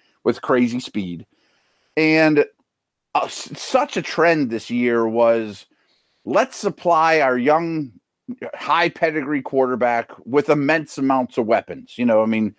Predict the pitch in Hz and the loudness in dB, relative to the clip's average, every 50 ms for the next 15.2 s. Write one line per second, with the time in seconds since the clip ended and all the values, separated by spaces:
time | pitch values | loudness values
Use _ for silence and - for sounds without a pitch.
0 | _ _ _ _ - 92 101 131 123 117 117 104 - - 127 139 160 185 - 107 | _ _ _ _ -8 -4 -2 -2 0 0 0 -2 0 0 2 2 4 2 2 0
1 | 110 98 107 - - 104 104 127 151 156 156 151 143 131 117 117 101 90 85 78 | -2 -2 -2 -2 -2 0 2 4 4 4 4 2 0 -2 -2 -2 -4 -4 -6 -6
2 | 90 101 127 160 165 151 151 143 139 139 123 120 120 117 113 104 - - 147 135 | -4 -2 -2 0 0 -2 -2 -2 -2 -2 -2 -2 -2 -4 -6 -6 -6 -6 -6 -6
3 | - 151 147 135 127 131 123 120 120 - - 185 202 180 165 156 - 170 160 147 | -4 -4 -4 -2 -2 -2 -2 -2 -4 -2 -2 -2 -2 -2 -4 -6 -4 -2 -2 0
4 | 131 123 101 87 127 127 120 113 107 98 90 - - - _ _ _ _ _ _ | 0 -2 0 2 2 2 2 2 0 -2 -4 -6 -10 -18 _ _ _ _ _ _
5 | _ _ _ _ _ - 156 165 165 165 160 160 156 143 147 127 196 254 294 277 | _ _ _ _ _ 0 0 2 4 4 2 2 2 0 0 0 0 -2 0 0
6 | 269 240 220 196 160 156 127 120 - 180 202 240 220 202 165 127 - 135 135 135 | 0 2 2 2 2 0 -2 -2 -2 0 0 0 0 -2 -4 -6 -4 0 2 4
7 | 131 131 123 110 131 131 127 127 127 127 123 - - _ _ _ _ _ _ _ | 4 2 2 2 2 4 4 2 0 -2 -4 -8 -14 _ _ _ _ _ _ _
8 | _ _ _ _ _ _ 107 123 214 247 285 247 220 226 208 196 202 196 175 - | _ _ _ _ _ _ -2 0 2 2 2 2 4 4 6 6 6 4 2 0
9 | - - - - _ _ - 170 156 - 175 196 202 170 - 196 190 175 175 170 | -8 -20 -20 -20 _ _ 0 0 2 4 4 4 4 4 4 2 2 4 4 4
10 | 165 156 151 139 123 - - - 233 269 262 196 135 113 110 117 107 - - - | 4 4 2 -2 -4 -6 -4 -2 2 2 2 2 2 0 -2 -4 -6 -8 -12 -18
11 | - - _ - 113 - _ 135 131 156 156 147 131 - 185 175 170 151 151 127 | -20 -20 _ -20 -20 -18 _ -2 2 2 2 2 2 0 0 0 0 0 -4 -4
12 | 107 165 175 202 196 175 156 143 143 143 139 - 139 131 123 156 151 147 139 131 | 0 0 0 0 0 0 0 0 0 0 0 -2 -4 -2 -2 -2 0 0 0 0
13 | 123 113 104 - 160 196 202 202 185 160 - - 151 143 139 - - 135 123 113 | 0 -2 0 0 0 2 2 0 -2 -2 -2 -2 -2 -2 0 0 -2 -2 -2 -2
14 | 104 - 220 254 - - 156 139 123 113 - - 127 127 135 139 139 135 131 139 | 0 0 0 0 0 -2 -2 -2 -2 -2 -4 -6 -4 0 2 2 2 4 4 4
15 | 143 143 139 - | 4 4 4 2